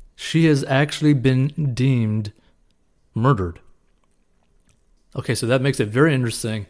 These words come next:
And that makes the whole situation with his parents and also him way more interesting now, way more crazy, because now he's a potential murder suspect.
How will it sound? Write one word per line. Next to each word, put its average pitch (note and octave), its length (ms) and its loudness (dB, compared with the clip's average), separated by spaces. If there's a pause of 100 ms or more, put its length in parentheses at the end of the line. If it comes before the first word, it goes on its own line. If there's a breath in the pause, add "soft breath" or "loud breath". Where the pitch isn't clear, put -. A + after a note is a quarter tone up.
(420 loud breath)
And A#2+ 420 -4
that D3+ 160 0
makes D3 400 2
the A#2 140 -4
whole C3+ 240 4
situation A#2+ 600 0
with A#2 140 -2
his G#2+ 160 -4
parents C3+ 480 0
and A2+ 160 -2
also G#2+ 280 -2
him C#3 360 2 (400 loud breath)
way D3+ 880 6
more C3+ 260 4
interesting B2 460 0
now, F2 220 -6
way A#2 260 2
more D#3 220 0
crazy, D3 420 0
because G#2+ 420 -6
now A2+ 720 0 (2500 soft breath)
he's C3+ 340 -2
a C#3 100 -2
potential A#2+ 520 -4
murder A2+ 340 0
suspect. - 720 -8